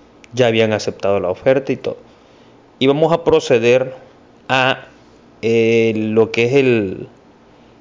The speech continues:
la firma de escritura. Entonces, eh, procedimos a recaudar la información. Aquí en la recaudación de información hay, claro,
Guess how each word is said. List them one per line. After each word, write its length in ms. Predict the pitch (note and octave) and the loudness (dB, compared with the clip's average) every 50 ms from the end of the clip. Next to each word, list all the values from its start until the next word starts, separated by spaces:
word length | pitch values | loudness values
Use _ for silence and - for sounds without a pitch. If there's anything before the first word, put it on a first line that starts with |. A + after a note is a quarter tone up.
| _ _ - | _ _ -14
la 80 | - | -10
firma 300 | - - B2+ B2+ C#3+ D3 | -6 -4 -2 0 0 0
de 120 | C3+ B2+ B2+ | 0 0 -2
escritura. 520 | B2 - B2 A#2+ A#2+ - - - F#3+ F3+ - - - - - - - - - - _ _ - - _ _ - - - - - - - - - - - - - - _ - | -2 -2 -4 -2 0 0 2 2 2 0 -4 -16 -20 -20 -20 -20 -20 -20 -20 -20 _ _ -20 -20 _ _ -20 -20 -20 -20 -20 -20 -20 -20 -20 -20 -20 -20 -20 -20 _ -6
Entonces, 840 | C3+ C3 C3 - G3+ G3+ G3 G3+ - F#3 F3 F3+ - - - - - - - - - _ _ - - - | -6 -4 -2 0 0 0 2 0 0 -2 -2 -2 -6 -12 -12 -14 -16 -20 -20 -20 -20 _ _ -20 -20 -12
eh, 220 | - G#2+ G#2+ G#2+ G#2 | -6 -4 -2 -2 0
procedimos 580 | - B2+ C3 B2+ - A#2+ A2+ A2+ A#2 C3 C3 | 2 0 0 2 0 0 0 0 0 0 0
a 60 | C#3+ C#3 | 0 2
recaudar 560 | C3 A#2+ G#2 - A#2 G#2+ G2+ G#2 G#2+ G#2+ G#2+ | 0 0 0 2 0 2 2 2 2 2 2
la 80 | A2 | 0
información. 640 | A2+ G#2+ - - F#2+ F#2+ F#2 F2+ - - - - - - - _ - - - - _ _ _ - - - - - - - - - C3+ | -2 -2 -4 -6 -8 -8 -10 -12 -12 -14 -16 -16 -20 -20 -20 _ -20 -20 -20 -20 _ _ _ -20 -20 -20 -20 -20 -20 -20 -10 -4 -2
Aquí 440 | C3+ C#3 C3+ - - G#3 G#3+ A3 A3 | -2 -2 -2 -2 -2 0 2 2 2
en 100 | G#3 G#3 | 2 2
la 100 | G3+ F#3+ | 2 2
recaudación 760 | F3 E3 - - C#3 B2 A#2 G#2+ G#2 G2+ - - B2+ C3 C#3 | 0 0 0 0 0 2 2 2 0 -2 0 -2 -2 -2 -2
de 60 | C#3+ | -4
información 760 | C#3 - D3 C#3+ B2+ A#2 A2 G#2+ - - B2 B2+ C3 C#3 - - - - | -4 -2 0 0 0 0 -2 -2 -2 -2 0 0 0 -2 -6 -8 -14 -10
hay, 320 | - B2 C3 C3 C3+ C3+ C3 - - - | -4 -2 0 0 0 -2 -4 -6 -14 -8
claro, 320 | - B2+ B2 C3 D3+ B2+ | -2 0 0 2 0 0